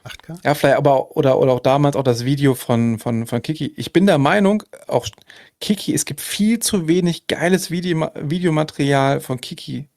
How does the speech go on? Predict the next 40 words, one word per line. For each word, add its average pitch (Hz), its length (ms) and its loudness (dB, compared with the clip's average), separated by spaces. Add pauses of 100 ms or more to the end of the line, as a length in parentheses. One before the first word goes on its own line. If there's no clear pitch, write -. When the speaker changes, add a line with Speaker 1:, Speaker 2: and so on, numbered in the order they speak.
(200)
Speaker 2:
und 135 80 -4
seiner 123 240 0
Sammlung. 127 340 -2 (1040)
So, 143 80 4
der 135 140 2
hat 165 160 2
mal 156 160 2
was 156 180 0
mit, 139 320 0
äh, 131 640 2
Mister 139 380 0
Mike 143 240 2
Production 175 500 0
gemacht, 175 340 -2
mein 135 140 4
Anschlafvideo 175 880 0 (300)
seit 143 180 -4
Jahren. 160 420 0 (300)
Speaker 1:
<laughs> 113 100 -14 (260)
Speaker 2:
Ähm, 139 420 -2
aber 139 200 2
das 156 180 2
ist - 60 -10
irgendwie 151 320 2
auch 160 300 2
irgendwie 156 560 2
in, 139 640 -2
äh, - 260 -20
hundertachtzig 151 720 -2
F 147 160 -2
P - 140 -2
S, - 260 -2 (180)
äh, 139 460 -4 (640)
P 180 200 0
gefilmt 147 440 0
und 131 120 -4
hast 170 160 -4
du - 20 0
nicht 131 220 -2
gesehen. 135 480 -4